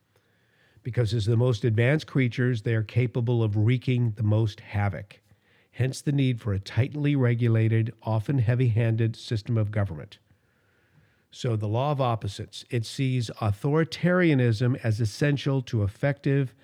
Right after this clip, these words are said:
masterful governance. Law of opposites. Okay, now law of negation. Gets interestingly metaphysical, but it is also, <laughs> by the way, a key pillar for today's environmentalists.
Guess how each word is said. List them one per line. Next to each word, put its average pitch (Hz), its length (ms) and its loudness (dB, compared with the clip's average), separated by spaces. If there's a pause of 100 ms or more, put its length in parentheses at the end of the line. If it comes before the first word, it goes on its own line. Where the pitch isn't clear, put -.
(240)
masterful 120 880 2 (300)
governance. 101 720 0
Law 104 240 0
of 101 80 0
opposites. - 640 -8 (180)
Okay, 110 240 -8
now 110 240 -4
law 120 300 -4
of 123 80 -4
negation. 127 560 -4 (2000)
Gets - 340 -2
interestingly 156 720 0
metaphysical, 123 800 2
but 107 340 -2 (680)
it 127 100 2
is 117 140 2
also, 147 340 2
<laughs> - 0 -
by 95 160 -6 (100)
the 117 120 -2
way, 123 140 2
a 113 40 -2
key 143 240 0
pillar 127 300 2
for 110 160 0
today's 107 340 2
environmentalists. 101 680 -2